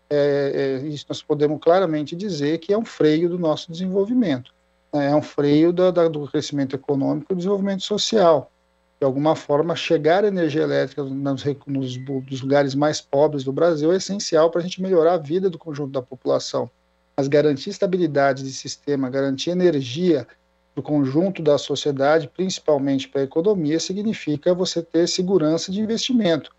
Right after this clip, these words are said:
coisa que hoje o Brasil não tem. O Brasil não tem segurança de investimento porque tem um governo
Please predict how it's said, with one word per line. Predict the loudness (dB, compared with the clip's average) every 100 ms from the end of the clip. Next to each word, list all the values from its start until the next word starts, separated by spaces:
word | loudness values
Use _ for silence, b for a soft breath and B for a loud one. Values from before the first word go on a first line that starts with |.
| _ _ -2
coisa | 0 0
que | -2
hoje | -2 0
o |
Brasil | 0 0 0
não | 0 0
tem. | 2 0 0 -6
O | -2
Brasil | -2 -2
não | -2
tem | -2
segurança | -2 -2 -2 -2
de | -2
investimento | 0 -2 0 -2 -2
porque | -4 -2
tem | 0
um | 4
governo | 4 4 4 4 0